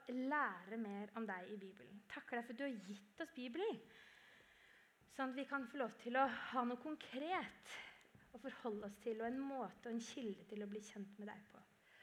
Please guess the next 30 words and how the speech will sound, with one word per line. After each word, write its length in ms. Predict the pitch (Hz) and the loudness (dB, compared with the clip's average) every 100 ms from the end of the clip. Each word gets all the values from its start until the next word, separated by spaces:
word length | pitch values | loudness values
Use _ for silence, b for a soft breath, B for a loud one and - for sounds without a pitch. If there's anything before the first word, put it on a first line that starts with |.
| B B B B - | B B B B -8
Takk, 180 | 262 - - | -8 -6 -4
Gud, 140 | 269 | -2
for 160 | - 277 | 4 4
at 80 | 226 | 6
du 80 | 233 | 2
har 120 | 254 | 0
skapt 520 | - - - 302 - | -4 -10 -6 -6 -2
denne 200 | 254 226 214 | 0 2 0
verden 560 | 180 175 208 208 220 | -2 -4 -6 -6 -4
i 60 | 254 | -2
din 200 | 214 220 | 0 -2
godhet. 640 | 208 202 175 - - - - B B B B | -4 -10 -12 -12 -16 -18 -20 B B B B
Og 120 | 208 | 0
det 140 | 214 233 233 | 4 4 4
du 60 | |
skapt, 640 | 277 - 302 339 - - - B B B B - | -4 -4 -4 -4 -10 -18 -20 B B B B -4
det 100 | 220 | -2
er 260 | 196 202 202 - - - - - 202 - | 2 2 0 -6 -20 -20 -20 -14 -12 -6
godt. 520 | 254 - - - - - - - - - _ _ _ - - - B B B B B B B - _ | -6 -6 -18 -16 -16 -16 -20 -20 -20 -20 _ _ _ -20 -20 -20 B B B B B B B -20 _
Takk 160 | - 277 | 4 4
for 160 | - 285 | 8 6
at 100 | 277 233 | 6 2
du 80 | 269 262 - - - - | 2 0 -4 -18 -16 -4
fortsatt 480 | 262 - - 262 - | -4 -4 -4 -2 2
er 220 | 208 196 | 2 4
her 200 | 202 208 | 0 0
med 100 | 220 | -2
din 280 | 202 202 214 | 0 0 -2
gode 320 | 214 202 185 | -2 -4 -4
ånd, 140 | 165 | -8